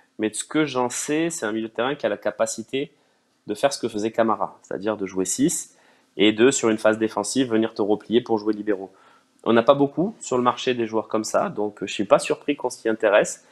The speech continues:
Après, pour l'instant, c'est vraiment pas aller très loin. Euh, donc, euh, euh, non, bon, je prendrai pas Torreira pour remplacer Camara.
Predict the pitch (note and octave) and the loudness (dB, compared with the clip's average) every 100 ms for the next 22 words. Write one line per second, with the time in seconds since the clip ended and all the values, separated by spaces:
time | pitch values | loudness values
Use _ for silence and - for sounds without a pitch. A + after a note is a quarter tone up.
0 | - - - _ G2 - C3+ C#3 A#2+ G#2+ | -20 -20 -20 _ 2 4 2 2 2 -2
1 | G2+ - C#3 G#2 F2+ F#2 F#2+ - A2 A2 | -2 -4 -4 -4 -4 -6 -6 4 6 8
2 | G#2+ G2 G2 - F#2+ F#2 F2+ - _ _ | 8 6 2 -4 -6 -4 -6 -10 _ _
3 | _ _ _ _ F2+ F2+ F2 F2 F2 F2 | _ _ _ _ -6 -6 -6 -8 -6 -6
4 | F2+ - D2+ A#1+ G#1+ - - - - - | -6 -6 -4 -4 -4 -8 -8 -10 -10 -14
5 | - - A2+ C#3 D#3 C3 C3 B2+ A#2+ - | -2 4 8 8 6 4 2 0 -6 -4
6 | G#2+ G2+ D3 D3+ C#3+ B2 G#2+ A#2 A2+ G2+ | -4 0 2 2 2 2 4 2 0 -6
7 | F#2+ - F#2 G#2 F#2+ E2+ - | -6 -10 -6 -2 0 0 -4